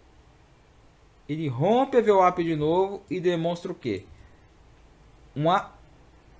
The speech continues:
acumulação em cima da V wap. Olha o que acontece na sequência. Isso aqui é sinal que comprador entrou aqui? De modo algum, pessoal. É sinal que o mercado tava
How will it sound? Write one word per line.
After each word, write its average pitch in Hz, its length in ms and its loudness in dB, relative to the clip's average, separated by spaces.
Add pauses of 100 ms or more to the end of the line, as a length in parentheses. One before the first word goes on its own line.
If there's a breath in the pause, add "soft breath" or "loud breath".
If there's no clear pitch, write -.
(120)
acumulação 196 840 0
em 226 120 -4
cima 269 880 -4
da 233 160 0
V 233 100 0
wap. 131 460 2 (420 soft breath)
Olha 208 140 4
o - 20 4
que 220 60 6
acontece 180 420 2
na 143 80 -4
sequência. 123 580 -8 (1300 soft breath)
Isso 254 320 0
aqui 202 300 0
é 190 40 2
sinal 185 360 -2
que - 100 -18
comprador 160 580 2
entrou 143 300 0
aqui? 143 240 -4
De 220 340 -6
modo 196 380 4
algum, 160 340 0
pessoal. 110 560 -6 (440 loud breath)
É 139 140 0
sinal 151 760 0 (2250)
que 156 280 -8
o 147 120 -2
mercado 151 440 0
tava 143 320 -4